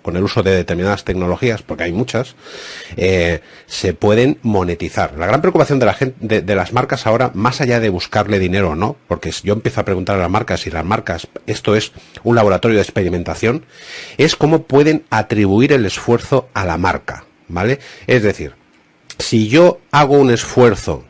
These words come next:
y me gasto ciento cincuenta mil euros en hacer alguna inversión vinculada con esta palabra tan de moda, si luego cuando hago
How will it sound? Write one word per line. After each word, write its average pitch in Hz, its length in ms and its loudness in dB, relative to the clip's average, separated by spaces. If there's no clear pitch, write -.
y 101 140 -4
me 101 120 0
gasto 135 360 0
ciento 165 480 2
cincuenta 107 400 -2
mil 104 180 0
euros 98 360 0
en 92 80 0
hacer 120 240 0
alguna 120 320 4
inversión 98 580 0
vinculada 101 560 2
con 101 120 -2
esta 101 160 -4
palabra 92 320 2
tan 85 200 -4
de 85 80 -2
moda, 139 340 2
si - 220 0
luego 156 260 6
cuando 120 300 4
hago 120 420 6